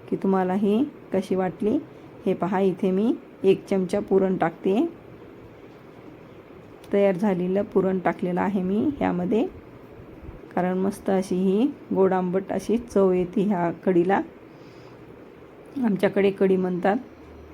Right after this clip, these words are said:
ना. आपली ही आमटी कढी तयार आहे कटाची. तर तुम्ही नक्की ट्राय करा आणि व्हिडिओ आवडला असेल तर लाईक करा, चॅनलला सबस्क्राईब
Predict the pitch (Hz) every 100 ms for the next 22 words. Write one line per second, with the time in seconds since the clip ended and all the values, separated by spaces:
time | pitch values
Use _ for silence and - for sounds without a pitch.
0 | - - - - - - - - - -
1 | - - - - - - - - - -
2 | - - - - - 180 175 - - -
3 | - - - - - - 196 196 196 190
4 | - - - 190 185 208 202 190 180 190
5 | 196 196 190 196 - 196 208 233 277 -
6 | - - 190 190 185 - 214 269 - -
7 | - - - - - - - - - -
8 | 214 - 202 185 185 180 185 202 190 202
9 | 196 - 202 208 208 - 180 185 185 196
10 | - 202 190 196 196 208 220 226 226 196
11 | 175 190 190 190 196 - 208 196 - -
12 | - - - - - - 185 190 185 180
13 | 180 180 180 - 202